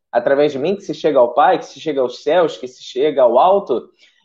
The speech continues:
E aí é justamente com ele que eu tô querendo colar, gente. <laughs> Tô querendo aqui ao máximo estudar, me conectar para que eu possa aprender cada vez mais.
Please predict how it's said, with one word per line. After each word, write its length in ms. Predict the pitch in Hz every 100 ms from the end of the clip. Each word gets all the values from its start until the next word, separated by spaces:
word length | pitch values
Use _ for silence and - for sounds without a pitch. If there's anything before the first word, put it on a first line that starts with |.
| -
E 120 | 180
aí 420 | 185 156 156 160
é 280 | 170 180 185
justamente 560 | 147 165 185 170 175 175
com 140 | 202
ele 140 | 190 196
que 60 |
eu 140 | 220 -
tô 140 | 254
querendo 340 | 254 214 254
colar, 460 | 262 277 269 226 185
gente. 320 | 160 147 147 -
<laughs> 1160 | 349 - 415 403 240 - 208 208 294 320 254
Tô 140 | - 180
querendo 320 | 180 175 180
aqui 180 | 165 180
ao 140 | 180
máximo 540 | 147 151 160 151 139 139
estudar, 680 | - 131 107 139 151 156 - _ -
me 140 | 143
conectar 640 | 151 147 139 - 143 143 - -
para 140 | - 135
que 80 | 147
eu 100 | 127
possa 420 | - 135 143 147 -
aprender 680 | 240 - - 156 131 135 143 _
cada 300 | 170 175 156
vez 300 | 135 147 156
mais. 560 | 127 120 110 90 - _